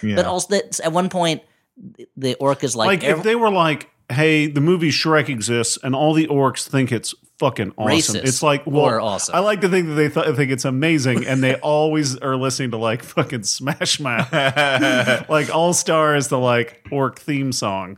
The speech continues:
Speaker 1: Mm-hmm.
Speaker 3: Hey, that's a movie.
Speaker 2: <laughs>
Speaker 3: Dan, go tell Max Landis to change it.
Speaker 2: So, but
Speaker 1: Okay.
Speaker 2: the fact that there was a moment where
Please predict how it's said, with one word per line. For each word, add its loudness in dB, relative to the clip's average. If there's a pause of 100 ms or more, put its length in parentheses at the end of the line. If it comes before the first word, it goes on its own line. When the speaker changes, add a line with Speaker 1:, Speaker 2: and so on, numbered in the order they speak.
Speaker 1:
Mm-hmm. -14
Speaker 3:
Hey, -2
that's 2
a 0
movie. 0 (300)
Speaker 2:
<laughs> 4 (540)
Speaker 3:
Dan, 0
go 0
tell 0
Max 0
Landis -2
to -6
change -2
it. -8 (120)
Speaker 2:
So, -4 (100)
but 2
Speaker 1:
Okay. 0
Speaker 2:
the 0
fact -2
that -4
there 0
was 2
a 2
moment -2
where 0